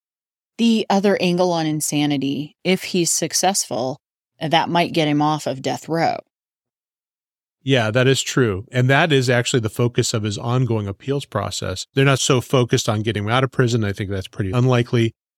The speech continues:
Speaker 2: but they're looking ahead at reducing his sentence to just life without parole. As an aside,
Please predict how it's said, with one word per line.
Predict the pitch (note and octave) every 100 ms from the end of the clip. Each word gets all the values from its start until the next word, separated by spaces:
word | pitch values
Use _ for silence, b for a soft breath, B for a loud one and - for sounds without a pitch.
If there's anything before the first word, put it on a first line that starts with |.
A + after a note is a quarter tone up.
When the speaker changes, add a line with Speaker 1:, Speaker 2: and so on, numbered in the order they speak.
| _
Speaker 2:
but | A#2+
they're | A2
looking | G#2+ B2+ B2+ B2+
ahead | B2 A2 A2 A2
at | G#2+ G#2+ G#2
reducing | G2+ B2 - C3
his | C3
sentence | - A2+ F#2+ G2
to | - G2
just | F#2 G#2+ -
life | G#2+ G2
without | - F2+ F2+
parole. | - F#2 F#2 F#2+ _ _ _ _ _ _ _ _ _ _ _ _ _ _ _ _ _ _ _ _ _ _ -
As | C#3+
an | D#3
aside, | C3+ - F3 D#3+ G#2+ A2